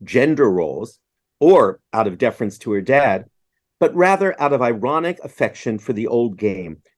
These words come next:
for the ritualized steps and formal diction of movement in dancing. Being queer and out made her more eager to learn the foxtrot as they used to do it, just as feeling wholly healthy makes us more ready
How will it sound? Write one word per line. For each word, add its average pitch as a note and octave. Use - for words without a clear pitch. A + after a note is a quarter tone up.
for C3+
the A2
ritualized D#3+
steps -
and A#2
formal D#3+
diction G#2
of G2+
movement A#2+
in A#2
dancing. F#2
Being D3+
queer G#3
and D3
out F3
made D#3
her D#3+
more G#3
eager G2
to C#3
learn A#2+
the G#2
foxtrot F#2
as F#2+
they G#2+
used F#2
to G2
do F2+
it, -
just G#3
as F#3
feeling D#3+
wholly F3+
healthy C#3
makes -
us -
more C3+
ready B2